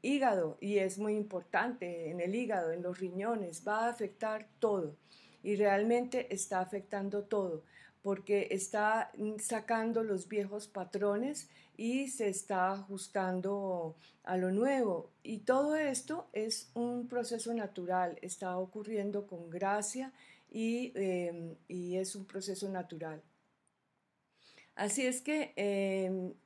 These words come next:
realmente cuando ustedes saben qué es lo que está sucediendo, les produce,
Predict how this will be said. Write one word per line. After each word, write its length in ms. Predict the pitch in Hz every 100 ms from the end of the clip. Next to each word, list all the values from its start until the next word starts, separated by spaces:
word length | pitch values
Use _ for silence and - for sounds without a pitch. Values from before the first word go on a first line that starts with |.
| - - _ _ -
realmente 920 | 202 247 240 269 285 277 311 311 -
cuando 320 | 233 220 220
ustedes 460 | 196 196 233 269 277
saben 320 | 269 254 262
qué 160 | 262 247
es 60 | 247
lo 120 | 247
que 80 | 220
está 200 | 202 196
sucediendo, 720 | 226 226 202 185 180 185 220
les 200 | 214 190
produce, 1300 | 190 180 180 185 180 226 226 226 220 214 190 180